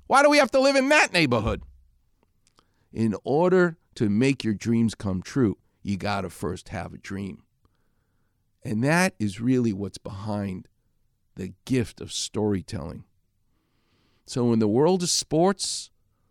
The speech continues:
nobody is a better storyteller than Kobe Bryant. He's doing the story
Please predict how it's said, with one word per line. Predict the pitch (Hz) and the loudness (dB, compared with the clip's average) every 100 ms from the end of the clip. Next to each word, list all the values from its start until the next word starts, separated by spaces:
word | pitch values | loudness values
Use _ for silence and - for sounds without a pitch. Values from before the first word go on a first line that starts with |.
| _ | _
nobody | 110 110 127 123 101 87 - 62 _ _ _ _ _ _ _ _ _ _ - | -2 2 4 4 2 -6 -8 -16 _ _ _ _ _ _ _ _ _ _ -6
is | 107 110 | -2 -2
a | |
better | 87 117 107 101 | -4 -4 -2 -2
storyteller | - - 107 104 95 110 73 53 - _ _ _ _ - | -4 -4 -2 -2 -4 -8 -10 -12 -16 _ _ _ _ -10
than | 110 | -8
Kobe | - 160 156 | 0 0 0
Bryant. | 143 160 175 - - _ _ _ _ _ _ _ _ _ _ _ _ _ _ _ _ _ _ _ _ _ _ | 0 0 0 -4 -12 _ _ _ _ _ _ _ _ _ _ _ _ _ _ _ _ _ _ _ _ _ _
He's | - 165 220 226 151 | -4 2 4 4 0
doing | - 156 190 185 160 | 0 2 4 4 2
the | |
story | 120 - - 156 196 139 90 | 0 -2 0 2 4 2 0